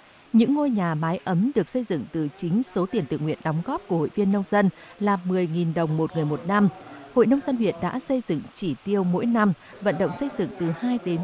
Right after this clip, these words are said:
ba nhà máy ấm nông dân từ số tiền quyên góp. Thời gian tới, các cấp hội nông dân trong huyện đẩy mạnh công tác tuyên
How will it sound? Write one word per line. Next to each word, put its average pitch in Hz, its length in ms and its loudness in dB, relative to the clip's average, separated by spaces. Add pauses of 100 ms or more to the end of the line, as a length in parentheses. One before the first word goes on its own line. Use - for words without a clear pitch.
ba 240 160 -2
nhà 185 240 0
máy 156 200 -2
ấm 160 180 0
nông 208 140 0
dân 202 260 2 (280)
từ 165 160 2
số 165 220 -4
tiền 170 200 -2
quyên 170 260 -2
góp. 262 200 0 (480)
Thời 214 100 4
gian 240 180 2
tới, 185 220 0
các 269 200 -4
cấp - 140 -6
hội 165 100 0
nông 196 120 0 (100)
dân 190 180 0
trong 190 160 -2
huyện 170 180 0 (100)
đẩy 160 200 0
mạnh 143 120 -2 (120)
công 196 160 0
tác 262 200 -8
tuyên 202 140 -2